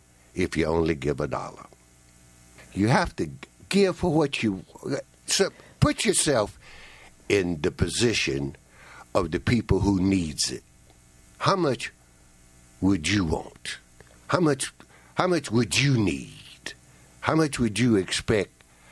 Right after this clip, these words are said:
or would appreciate somebody helping you out with? A dollar? Of course not. At least get enough to buy a pack of cigarettes or buy you a,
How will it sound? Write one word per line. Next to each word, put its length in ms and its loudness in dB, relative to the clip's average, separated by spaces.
or 240 4
would 280 0
appreciate 800 0
somebody 560 0
helping 500 -2
you 160 -2
out 240 -8
with? 240 -4
A 100 0
dollar? 520 0
Of 100 -10
course 360 0
not. 320 -6
At 140 0
least 300 2
get 240 -2
enough 340 0
to 80 -6
buy 220 0
a 40 -6
pack 260 -2
of 60 -12
cigarettes 840 -4
or 360 -6
buy 260 2
you 320 0
a, 200 -4